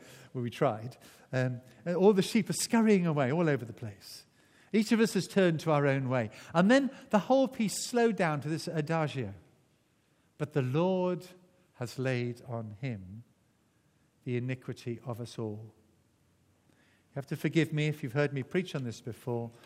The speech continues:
but I know of no better way to explain it than for this book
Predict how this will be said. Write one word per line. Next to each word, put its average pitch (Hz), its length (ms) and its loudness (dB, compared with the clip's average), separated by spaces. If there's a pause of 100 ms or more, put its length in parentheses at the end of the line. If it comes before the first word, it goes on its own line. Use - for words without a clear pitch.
(280)
but 131 140 -4
I 135 80 0
know 135 240 0
of 127 140 -4
no 143 160 0
better 135 280 -2
way 123 180 -2
to 123 140 -14
explain 151 540 -4
it 113 280 -12 (680)
than 139 560 -2 (560)
for - 200 -4
this 180 340 0
book 127 520 -4